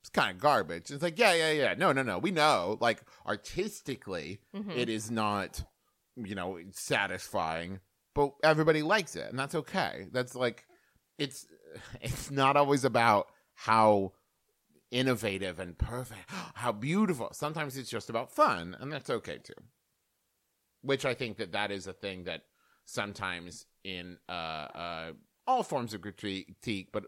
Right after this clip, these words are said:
Speaker 1: more in, like, the semi-pro amateur area, it's like,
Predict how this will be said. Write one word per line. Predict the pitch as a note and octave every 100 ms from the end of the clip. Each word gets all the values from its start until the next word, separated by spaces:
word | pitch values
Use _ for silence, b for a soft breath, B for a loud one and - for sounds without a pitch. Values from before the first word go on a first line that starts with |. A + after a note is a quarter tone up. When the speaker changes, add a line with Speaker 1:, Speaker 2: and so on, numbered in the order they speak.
| -
Speaker 1:
more | A2+ A2+ A2+ A2+ A2+ A2 G#2
in, | G2
like, | F#2 F2
the | F#2+
semi-pro | - A2+ G2 F#2 - F#2+ F2 F2 -
amateur | A#2 A2+ G#2+ - E2 E2 -
area, | F2+ E2+ E2 D#2+
it's | D#2+
like, | F#2+ D#2+